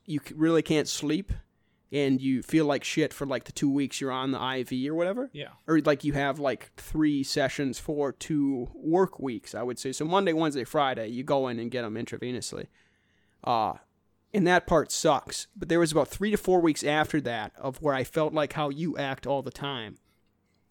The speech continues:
Speaker 1: Of, like,
Speaker 2: <laughs>
Speaker 1: everything you wanted to do, you did, and everything you didn't want to do, you didn't do.
Speaker 2: That's literally how I live
Speaker 1: And
Speaker 2: my life.
Speaker 1: yeah, and I'm like, "That's, why do I feel like this now?" And then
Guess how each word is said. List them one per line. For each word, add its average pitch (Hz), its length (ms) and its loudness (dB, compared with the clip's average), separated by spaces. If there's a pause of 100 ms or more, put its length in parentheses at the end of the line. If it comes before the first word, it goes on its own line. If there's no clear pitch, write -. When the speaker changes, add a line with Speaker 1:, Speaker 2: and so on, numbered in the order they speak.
(140)
Speaker 1:
Of, 160 120 6
like, 170 180 6
Speaker 2:
<laughs> 185 100 12
Speaker 1:
everything 185 360 8
you 180 120 4
wanted 175 380 6
to 165 100 -2
do, 156 200 4
you 139 200 0
did, 147 320 2
and 135 120 0
everything 131 400 -2
you 131 100 -4
didn't 160 240 2
want 131 260 -2
to 123 80 -8
do, 117 60 -4
you 120 180 -6
didn't 143 280 2
do. 170 100 0
Speaker 2:
That's 165 180 -4
literally 170 360 2
how 135 180 0
I 127 120 0
live 131 200 -2
Speaker 1:
And 151 300 4
Speaker 2:
my 113 80 -6
life. 82 200 -10
Speaker 1:
yeah, 175 480 8
and 165 120 4
I'm 170 40 4
like, 165 180 2
"That's, 202 440 6
why 165 240 8
do 196 80 10
I 175 80 10
feel 175 240 4
like 165 180 4
this 156 200 0
now?" 165 240 4
And 156 100 6
then 151 300 4